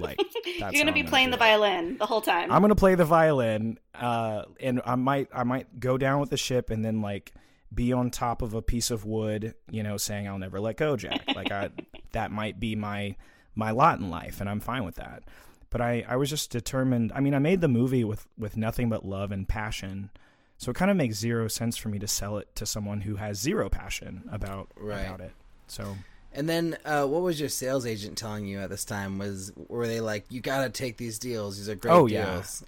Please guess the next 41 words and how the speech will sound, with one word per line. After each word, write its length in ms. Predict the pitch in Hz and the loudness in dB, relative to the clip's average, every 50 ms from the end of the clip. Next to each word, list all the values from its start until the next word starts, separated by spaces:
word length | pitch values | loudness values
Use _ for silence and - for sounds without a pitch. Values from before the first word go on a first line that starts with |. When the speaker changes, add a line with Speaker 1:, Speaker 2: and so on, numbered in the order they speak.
| - | -4
Speaker 1:
Yeah, 260 | - 120 98 - - 76 | -2 0 0 0 -2 -4
Speaker 3:
Okay. 200 | 92 90 87 98 | -6 -6 -6 -4
Speaker 1:
yeah. 240 | 101 92 82 80 98 - - - | -6 -6 -8 -10 -12 -14 -6 0
It 80 | 127 | 2
Speaker 3:
Like, 60 | 127 | 4
Speaker 1:
was, 80 | 131 127 147 147 | 4 4 4 4
Speaker 3:
"You're 40 | |
Speaker 1:
it 40 | 147 | 6
Speaker 3:
never 140 | 156 175 170 | 6 6 8
Speaker 1:
was 80 | 170 156 | 8 6
Speaker 3:
gonna 120 | 151 151 | 6 4
Speaker 1:
like 80 | - - | 4 4
Speaker 3:
see 140 | 170 160 | 2 2
anything 340 | 151 147 147 139 147 143 135 | 4 2 0 2 2 2 2
better 220 | 113 135 131 131 123 | 2 2 2 2 2
than 180 | 120 120 117 | 0 0 -2
this." 400 | 117 113 101 95 - - - - - - | -2 -4 -4 -4 -4 -4 -6 -6 -6 -6
<laughs> 60 | - | -4
Like 160 | 160 143 110 | -4 -2 -2
that 100 | - 123 | -2 -2
Speaker 1:
Exactly. 380 | 120 - 101 101 123 - - 131 | -2 -2 -2 -4 -4 -4 -4 -4
Speaker 3:
kind 140 | 120 117 123 | -4 -4 -6
of 60 | - | -8
stuff. 260 | - - - - - - - | -12 -16 -16 -16 -16 -14 -8
Okay. 100 | - 123 | -6 -4
Speaker 1:
Exactly. 500 | 110 95 95 92 - - - 95 98 - | -4 -4 -4 -6 -6 -8 -8 -8 -4 -2
It 60 | 120 | 0
was 180 | 123 127 120 113 | 2 2 2 2
like, 240 | 110 104 - - - | 0 -4 -6 -6 -2
"Bro, 240 | 131 117 107 98 95 | 0 0 0 0 0
you 120 | 98 98 | -2 -2
need 160 | 101 101 98 | -2 -2 -4
to 60 | 98 95 | -4 -6
do 120 | 92 95 | -6 -6
this 200 | 92 90 87 - | -6 -6 -8 -8
right 160 | 85 87 90 | -8 -6 -4
now. 360 | 98 117 120 117 110 104 101 85 | -2 0 0 0 0 0 -2 -2
What's 240 | - 110 104 - - | -2 -4 -4 -2 -2
wrong 200 | 113 104 104 98 | -2 -2 -2 -2
with 160 | 98 92 - | -4 -4 -4
you?" 280 | 90 87 85 87 85 | -4 -6 -6 -6 -8